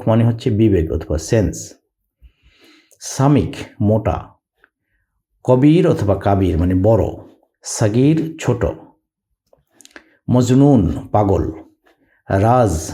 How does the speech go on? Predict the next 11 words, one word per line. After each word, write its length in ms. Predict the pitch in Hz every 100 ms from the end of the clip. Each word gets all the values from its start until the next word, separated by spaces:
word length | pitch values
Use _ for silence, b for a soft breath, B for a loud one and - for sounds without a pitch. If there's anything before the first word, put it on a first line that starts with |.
| 85
মাথা, 420 | 104 110 110 87 - - _ _ _ b b b b 92
জেদিদ 540 | 104 127 147 120 107 - -
নতুন, 580 | 113 113 117 80 78 - _ _ _ _ _ _ _ _ 127
কেদিম 460 | 120 135 147 147
অথবা 240 | 107 101 95
গেদিম 680 | 98 98 113 95 151 196 -
পুরাতন, 420 | 117 110 104 80 - - - _ _ _ _ _ _ _ b b b b b b - 104
গিদ্দাম 500 | 135 127 139 87 -
সামনে, 580 | - 113 104 82 80 - - _ _ b b b b _ 110
অরা 500 | 127 135 90 - -
পিছনে, 420 | 110 - 101 73